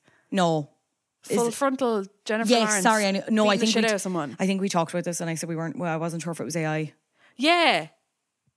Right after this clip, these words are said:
Speaker 2: Well, I think it is A I, but she's said in interviews it's not. So could you watch it and come back to me?
Speaker 1: Yeah, I will do that. Um,
Speaker 2: She actually reminds me a lot of Renee Rapp.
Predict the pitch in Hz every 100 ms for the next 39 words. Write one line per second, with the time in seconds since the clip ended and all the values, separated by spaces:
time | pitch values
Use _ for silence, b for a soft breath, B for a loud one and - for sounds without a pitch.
0 | - 240 277 285 240 247 233 220 190 180
1 | 185 - 226 208 - - 214 196 185 185
2 | 180 170 185 170 147 - 165 190 175 196
3 | 226 185 190 185 185 - 156 180 156 -
4 | _ 175 165 156 151 147 160 - b b
5 | b b _ 185 185 180 175 175 170 170
6 | 269 240 - 202 185 190 190 165 160 165
7 | 165 165 165 131